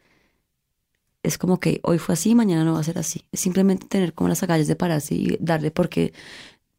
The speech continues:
no sé, hay marcas que de una noche a la mañana, boom, tienen un boom espectacular. Yo lo he construido cuatro años así de a poquitos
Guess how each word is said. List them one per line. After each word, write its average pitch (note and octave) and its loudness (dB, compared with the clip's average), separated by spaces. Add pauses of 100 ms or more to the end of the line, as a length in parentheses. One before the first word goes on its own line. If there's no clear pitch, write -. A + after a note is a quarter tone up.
(600)
no F3+ 2
sé, D#3 0
hay E3 2
marcas F#3+ 2
que G#3 2
de G3 4
una F3 4
noche D#3+ 0
a - 0
la F3 0
mañana, D#3+ 2
boom, F3 4
tienen E3 2
un E3 4
boom E3 4
espectacular. E3 0 (220)
Yo E3+ 2
lo D#3 4
he D#3 2
construido E3 4 (840)
cuatro E3+ 0
años F3 2
así E3+ 0
de E3 -2
a - -2
poquitos F3+ -2